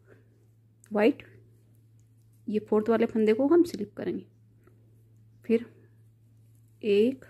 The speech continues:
दो तीन, सात फंदे हो गए। आगे फिर हम तीन फंदे उतारेंगे, एक, दो और ये तीन। जो ये फोर्थ वाला फंदा है हमारा,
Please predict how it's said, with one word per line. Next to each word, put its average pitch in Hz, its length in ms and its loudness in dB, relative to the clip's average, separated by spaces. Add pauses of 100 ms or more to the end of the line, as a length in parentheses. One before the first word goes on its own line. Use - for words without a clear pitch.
(720)
दो 190 440 0 (840)
तीन, - 240 -6 (4000)
सात 190 140 -4
फंदे 240 240 0
हो 285 120 4
गए। 349 120 2 (500)
आगे 196 260 -2
फिर 247 200 -2
हम 302 120 0 (360)
तीन 214 160 2
फंदे 220 280 0
उतारेंगे, 240 400 0
एक, 233 540 -2 (840)
दो 185 420 0 (640)
और 196 140 -4
ये 202 240 0
तीन। - 340 -12 (420)
जो 202 80 -4
ये 214 140 0 (100)
फोर्थ 247 280 0
वाला 262 200 -2
फंदा 233 240 -2
है 240 100 -2
हमारा, 254 280 -2